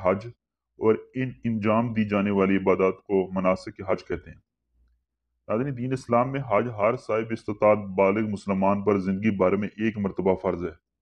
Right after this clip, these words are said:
जैसा कि कुरान करीम में है, "वअज़्ज़िन फ़िन्नासि बिलहज्ज यअतूका रिजालन वअला कुल्लन ज़ामिरिन यातीना मिन कुल्ल फज्जन अमीक।" हज इस्लाम के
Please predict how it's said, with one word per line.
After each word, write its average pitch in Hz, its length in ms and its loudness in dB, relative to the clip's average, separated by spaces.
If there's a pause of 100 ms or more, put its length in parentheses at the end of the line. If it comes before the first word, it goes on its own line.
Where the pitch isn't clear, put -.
(920)
जैसा 101 260 0
कि 113 120 -2
कुरान 104 260 0
करीम 113 340 -4
में 104 120 -2
है, 101 180 0 (640)
"वअज़्ज़िन 113 520 0
फ़िन्नासि 107 600 0
बिलहज्ज 104 440 0 (100)
यअतूका 101 520 0
रिजालन 98 600 2
वअला 98 520 2
कुल्लन 107 440 -4
ज़ामिरिन 98 600 0
यातीना 98 480 -2 (440)
मिन 104 200 -8
कुल्ल 110 400 -2
फज्जन 101 440 -4
अमीक।" 90 360 -4 (1600)
हज 123 260 2
इस्लाम 120 400 -2
के 123 140 -2